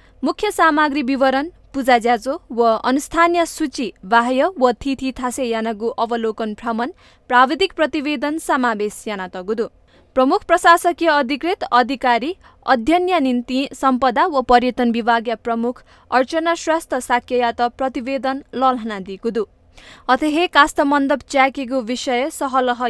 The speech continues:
यागु जानकारी बिगुदु। समितिया नाय राजेश साकेय कथ महानगरपालिका पाखे उपलब्ध यागु छिन छगु करोड नेगु लख थेबा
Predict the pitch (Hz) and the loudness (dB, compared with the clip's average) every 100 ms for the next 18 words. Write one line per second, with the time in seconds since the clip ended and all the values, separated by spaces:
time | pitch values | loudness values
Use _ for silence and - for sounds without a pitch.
0 | 220 226 208 220 190 233 226 226 202 190 | -2 -4 -4 -8 -4 -4 -4 -8 -10 -10
1 | 190 180 208 202 - _ _ _ - - | -14 -10 -8 -8 -10 _ _ _ -20 -20
2 | - 277 269 262 302 320 294 285 294 339 | -2 0 2 0 0 2 2 2 2 2
3 | 294 262 240 262 - 262 - 269 247 247 | 2 0 0 -4 -2 -2 0 -2 0 -2
4 | 254 294 254 247 254 240 240 240 240 240 | -2 -4 -2 -2 0 0 0 2 2 2
5 | 240 226 233 226 247 - 233 233 220 214 | 0 0 0 -2 -4 -4 -4 -2 -2 -2
6 | 220 220 220 226 233 - - - 277 330 | -2 -2 0 -2 -2 -6 -20 -2 0 0
7 | - 330 320 302 254 233 254 262 - 233 | 0 2 2 2 2 2 2 -2 -6 -2
8 | 254 294 254 269 247 277 285 226 220 226 | -2 -2 -4 -2 -2 -4 -6 -6 -2 -2